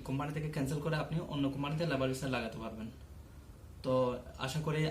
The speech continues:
আমার বিষয়টা আপনারা ক্লিয়ারলি বুঝতে পারছেন। আমি কোনো এজেন্সিতে কাজ করি না, বা আমি just আমার প্রবাসী ভাইদের জানানোর উদ্দেশ্যে আমার ভিডিওটা করা। আমি ই-কমার্স নিয়ে কাজ করি,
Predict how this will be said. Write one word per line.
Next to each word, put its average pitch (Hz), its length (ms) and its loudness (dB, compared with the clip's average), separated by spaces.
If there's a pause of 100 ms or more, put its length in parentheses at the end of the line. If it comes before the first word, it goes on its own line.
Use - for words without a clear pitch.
আমার 139 160 4 (100)
বিষয়টা 147 340 0
আপনারা 139 760 0 (140)
ক্লিয়ারলি 135 280 2
বুঝতে 135 320 -4
পারছেন। 135 360 0 (480)
আমি 147 120 2
কোনো 160 160 4 (100)
এজেন্সিতে 156 520 2 (140)
কাজ 131 120 4 (100)
করি 143 200 -2
না, 151 60 4
বা 147 140 0 (100)
আমি 143 120 -2 (100)
just 151 220 -2 (320)
আমার 135 280 2
প্রবাসী 139 280 2
ভাইদের 139 300 0
জানানোর 131 340 2
উদ্দেশ্যে 143 400 -2
আমার 123 140 0
ভিডিওটা 123 360 -2
করা। 127 240 -4 (500)
আমি 131 200 0 (100)
ই-কমার্স 135 380 2
নিয়ে 147 200 0
কাজ 127 240 -2
করি, 151 260 -2